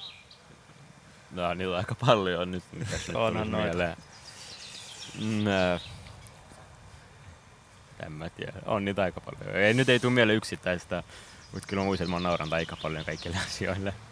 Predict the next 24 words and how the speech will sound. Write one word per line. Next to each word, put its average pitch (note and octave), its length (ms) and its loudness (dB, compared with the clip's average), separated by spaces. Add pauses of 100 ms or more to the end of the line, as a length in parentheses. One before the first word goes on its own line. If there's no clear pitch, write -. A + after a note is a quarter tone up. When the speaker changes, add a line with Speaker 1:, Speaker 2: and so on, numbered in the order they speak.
(1700)
Speaker 2:
On C3 280 6
mielessä A#2+ 520 6
yksi, G#2 260 -4
mut G#2 140 -6
Speaker 1:
Ö, G#2 260 6
etenkin B2 340 6
Speaker 2:
ehkä. A#2+ 60 4
Speaker 1:
musta A#2+ 280 6
huumori F2 420 4
on F2 140 4
niinku E2 200 0
Speaker 2:
Joo. - 80 -2
Speaker 1:
meidän F2+ 180 2
mielestä E2+ 200 -2
kaikista - 280 -6
parasta. E2+ 440 0
Se, G#2+ 140 2
mitä F#2 280 2
nää F2+ 220 2
diktaattori E2 600 0
ja, D#2 200 0 (500)
ö, E2 40 -4 (440)
tää E2+ 380 2
Borat, F#2+ 340 4